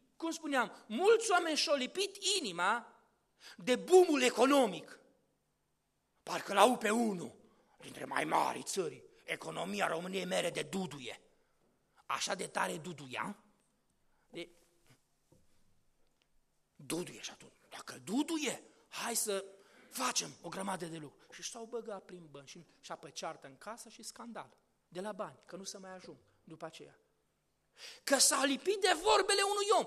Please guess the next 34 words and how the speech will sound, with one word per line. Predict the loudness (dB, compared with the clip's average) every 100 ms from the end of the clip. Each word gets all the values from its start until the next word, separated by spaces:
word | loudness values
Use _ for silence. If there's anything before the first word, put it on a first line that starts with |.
| -2
„Mă, | -12 -4 -2
ăsta | -2
așa | -2 0 0
o | -2
zis. | -6 -10 -18 -6
Niciodată | -2 0 0 2 2 2
în | -2
istoria | -2 -2 0
României | 0 0 0 2
nu | 2
merge | 2 2
de |
bine | -2 -2
așa.” | -4 -4 -6 -8 -20 _ _ _ _ -20 8
Alții | 10 12 8
s-au | -2 -4
lipit | -4 -6
de | -6
declarațiile | -6 -6 -2 0 -2 -4 -6
altor | -6 -6 -6
oameni, | -4 -2 -4 -8 -12 -10 2
alții | 4 4 2
de | 0
casele | 0 0 0 2 0 0
lor, | 2 2 2 6
alții | 6 4
de | 0
avuțiile | 0 0 -4 -2 -2 -4 -4
lor, | -2 -2 -4 -10 -2 6
alții | 8 8 4
s-au | 2 6 6
lipit | 6 2 2 6
de |
relații, | 8 10 8 10 12 12 12 8 4 2 -2 -16